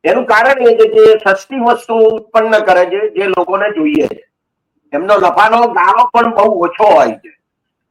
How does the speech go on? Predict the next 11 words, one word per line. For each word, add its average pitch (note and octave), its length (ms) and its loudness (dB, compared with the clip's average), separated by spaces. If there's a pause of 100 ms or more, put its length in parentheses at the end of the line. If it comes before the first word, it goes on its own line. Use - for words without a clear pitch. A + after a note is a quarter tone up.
આ B3 200 0
દ્રષ્ટિએ A#3+ 560 -2
મને G#3 240 0
એમ G#3 160 -2
લાગે F3+ 280 -2
છે F#3 100 -8
કે F#3+ 120 -10
એમ E3+ 260 -4
એસ F#3+ 160 -6
એમ F3 140 -2
ઈ F#3+ 200 -8